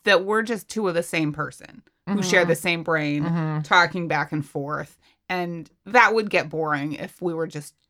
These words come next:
Speaker 1: two of the same person, 'cause that's boring. So if we had a pie graph of our brains,
Speaker 2: Mm-hmm.
Speaker 1: right? You remember pie charts from school?
Speaker 2: Yeah.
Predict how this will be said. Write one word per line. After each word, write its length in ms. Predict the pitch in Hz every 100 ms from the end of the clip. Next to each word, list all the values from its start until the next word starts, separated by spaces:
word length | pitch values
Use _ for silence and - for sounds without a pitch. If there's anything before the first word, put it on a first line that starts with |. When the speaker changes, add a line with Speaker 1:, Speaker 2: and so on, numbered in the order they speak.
| _ -
Speaker 1:
two 140 | 120
of 120 | -
the 60 | 170
same 240 | 165 160
person, 320 | 262 285 185
'cause 240 | 147 - - _ _ _ _ -
that's 220 | 156 143
boring. 380 | - 285 170 143 - _ -
So 220 | - 254 -
if 160 | 254
we 120 | 415 349
had 180 | 370
a 60 | 392
pie 320 | - - 247
graph 320 | 214 185 175 170
of 100 | 160
our 120 | 151
brains, 360 | - 151 - - - _ -
Speaker 2:
Mm-hmm. 240 | 151 147
Speaker 1:
right? 260 | 170 180 -
You 60 | 185
remember 300 | 175 170 -
pie 160 | 180
charts 300 | 175 185 180
from 120 | - 175
school? 400 | - 170 160 165
Speaker 2:
Yeah. 280 | 139 170